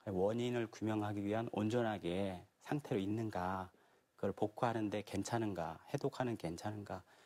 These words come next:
근데 그런 부분이 이제 기술적으로, 기술적으로 좀 난관이 있을 수도 있는 부분 같고, 그다음에 이제 화물 측면에서는 화물을 다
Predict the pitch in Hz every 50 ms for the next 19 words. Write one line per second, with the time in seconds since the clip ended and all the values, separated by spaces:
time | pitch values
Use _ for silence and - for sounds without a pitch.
0 | - _ _ - - 101 - - 135 143 147 139 139 131 120 120 123 123 127 123
1 | 117 110 101 107 104 101 - - - 139 - 165 160 - - 123 107 98 92 92
2 | 90 98 104 98 95 - _ _ _ _ _ _ _ _ _ _ _ _ _ _
3 | - - - - 147 135 - 131 123 117 110 - - - 104 98 101 98 98 101
4 | 101 98 - - - 92 92 104 110 110 104 101 98 95 90 - - - 101 -
5 | 139 127 - - - - 101 92 98 101 104 101 - 98 92 95 92 85 - 82
6 | - _ - - 107 101 90 82 - _ _ - - _ _ _ _ _ _ _
7 | _ _ _ _ - 117 123 123 123 120 117 113 110 101 - - - 180 190 196
8 | 196 190 185 185 175 170 - - - 175 165 156 147 147 135 120 127 123 120 120
9 | 117 117 113 113 110 107 107 - _ _ _ - - _ _ - - 185 208 214
10 | 180 - 110